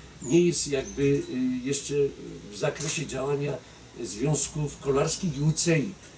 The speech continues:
No kiedyś też inne dzie-, dyscypliny kolarskie się bardzo trudno przebijały, jak, y, kolarstwo górskie, trial, B M X, wiele innych. Nie idą trochę z postępem czasu, ale mam obiecane od dyrektora sportowego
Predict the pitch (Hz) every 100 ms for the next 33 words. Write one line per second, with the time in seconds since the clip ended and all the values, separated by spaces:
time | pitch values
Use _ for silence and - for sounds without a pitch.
0 | 170 170 214 190 190 160 - - 185 208
1 | 165 139 - 143 139 123 120 123 107 135
2 | 160 143 143 139 135 135 143 - 135 139
3 | 120 131 139 131 123 135 131 - - -
4 | 98 - 151 127 - - - - 120 -
5 | - 98 - 113 - - - - - -
6 | 131 123 123 139 123 175 185 - 160 143
7 | 113 - - - 127 160 175 160 - 147
8 | 156 175 165 - 139 160 143 139 160 175
9 | 165 214 175 156 139 143 - 147 - 139
10 | - 113 165 175 214 170 160 151 - -
11 | - - - 160 170 - 135 123 135 -
12 | 135 135 120 - 117 123 120 113 110 131
13 | 131 139 127 - 131 127 135 123 113 -